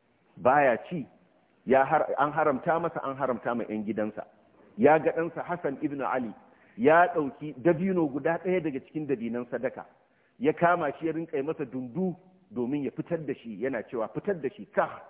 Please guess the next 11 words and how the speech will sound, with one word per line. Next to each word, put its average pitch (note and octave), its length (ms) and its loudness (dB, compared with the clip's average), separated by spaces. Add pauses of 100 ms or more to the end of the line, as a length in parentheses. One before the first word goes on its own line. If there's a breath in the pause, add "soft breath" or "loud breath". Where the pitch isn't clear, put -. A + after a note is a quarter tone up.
kah." - 340 -2 (600)
Ya C#3+ 80 0
ce, C#3 140 0
"Baka A#2 220 -2
san C#3+ 140 0
mu C#3+ 120 -2
an C#3 160 -4
haramta C3 360 0
mana B2 160 -4
sadaka A#2 420 -4
ba?" G#2+ 140 -10